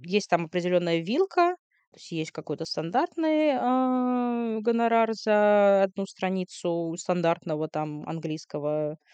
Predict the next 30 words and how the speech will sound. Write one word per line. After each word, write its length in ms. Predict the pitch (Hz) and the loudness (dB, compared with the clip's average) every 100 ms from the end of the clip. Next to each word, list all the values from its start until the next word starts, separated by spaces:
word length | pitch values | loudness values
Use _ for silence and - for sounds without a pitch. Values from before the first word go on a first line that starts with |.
| _ _ | _ _
комикса. 680 | 160 156 143 - 147 156 156 - _ _ - | -2 -2 -4 -4 -4 -4 -6 -16 _ _ -12
Есть, 600 | 160 165 160 - - 175 | -4 -2 -2 -4 -6 0
э, 300 | 165 160 156 | 2 2 0
повыше, 920 | - 156 151 156 151 151 165 160 - 151 | 0 2 2 2 2 0 -4 -6 -6 -4
если 380 | 147 156 - | -6 -6 -8
там, 400 | 147 147 147 151 151 | -4 -4 -4 -6 -10
например, 560 | 160 156 165 156 147 151 _ _ _ - | -10 -6 -6 -2 -4 -4 _ _ _ -6
классические 540 | 175 160 160 - - | -2 -2 -4 -8 -6
комиксы 380 | 151 160 156 - | -2 -2 -2 -4
Marvel, 380 | 170 240 302 202 147 | 0 0 2 0 0
очень, 420 | 160 - 170 156 | -4 -6 -6 -4
э, 40 | |
м-, 220 | 147 147 147 | -4 -4 -4
многосложные, 1500 | 151 92 104 104 143 90 135 170 160 165 - 156 147 143 139 | -6 -10 -10 -8 -8 -8 -8 -6 -2 -2 -2 -4 -4 -6 -8
там 200 | 139 120 | -10 -10
очень 220 | 139 - | -12 -10
много 200 | 147 147 | -8 -10
слов 280 | 151 - 277 - _ _ | -8 -4 -4 -6 _ _
на 100 | - | -10
странице, 840 | 151 - 151 147 131 - 120 101 151 | -8 -4 -4 -4 -6 -8 -6 -6 -6
за 120 | 156 | -6
них 220 | 185 - | -6 -8
немножко 280 | 165 175 - | -8 -8 -6
повыше 380 | - 147 147 - - | -4 -4 -4 -10 -10
платят. 360 | 104 - - _ _ _ _ - | -10 -10 -18 _ _ _ _ -6
Если 240 | 160 - | -4 2
это 160 | 170 170 | 2 0
какая-то 460 | 170 - 160 160 160 | -4 0 0 0 -4
суперпростая 760 | - 196 170 - 160 - 156 | -8 -6 -6 -6 -6 -2 -2
книга, 300 | - 165 151 | -2 -8 -8